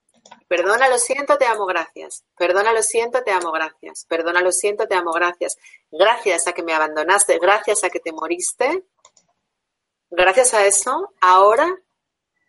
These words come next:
puedo ser una mujer independiente. Gracias a eso ya no vivo sobreprotegida, indefensa, debajo del ala de un hombre. Gracias a eso he tenido que hacer muchas cosas por mí misma.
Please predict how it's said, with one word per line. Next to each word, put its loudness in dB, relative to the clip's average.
puedo 2
ser 0
una -2
mujer -6
independiente. -8
Gracias 0
a 4
eso 0
ya 2
no -2
vivo 0
sobreprotegida, 0
indefensa, -2
debajo 2
del 4
ala 4
de -2
un -2
hombre. -2
Gracias 0
a 4
eso 2
he 2
tenido 0
que -2
hacer -4
muchas -4
cosas -6
por -2
mí -2
misma. -4